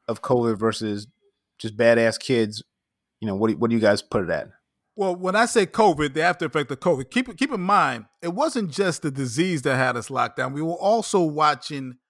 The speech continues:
Speaker 2: insanity on, on, on our political front.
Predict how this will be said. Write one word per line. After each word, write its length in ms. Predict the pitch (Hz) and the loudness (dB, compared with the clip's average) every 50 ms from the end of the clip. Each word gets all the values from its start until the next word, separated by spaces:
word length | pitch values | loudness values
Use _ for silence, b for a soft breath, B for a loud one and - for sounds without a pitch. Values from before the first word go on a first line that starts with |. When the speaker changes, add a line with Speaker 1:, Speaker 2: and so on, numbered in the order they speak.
| _ _ _ _ _ _ _ _ _ _ _ _ _ _ _ _ _ _ - | _ _ _ _ _ _ _ _ _ _ _ _ _ _ _ _ _ _ -6
Speaker 2:
insanity 880 | 180 170 160 156 - - - 185 185 185 180 180 170 160 160 151 151 - - | -4 -4 -2 -2 -4 -2 0 2 4 4 4 4 4 2 2 2 0 -2 -4
on, 480 | 156 143 139 139 135 135 127 127 127 123 _ - | -4 -2 0 0 0 0 -2 -2 -6 -10 _ -8
on, 240 | 139 131 123 127 123 - | -4 -2 -2 -2 -4 -4
on 160 | 147 135 139 | -4 -4 0
our 120 | 127 123 120 | 0 -2 -2
political 540 | - 123 113 120 151 170 170 165 - 180 151 | -2 -6 -4 -2 2 2 2 2 2 -2 -4
front. 340 | - 175 175 170 - - | -2 -2 -2 -2 -2 -4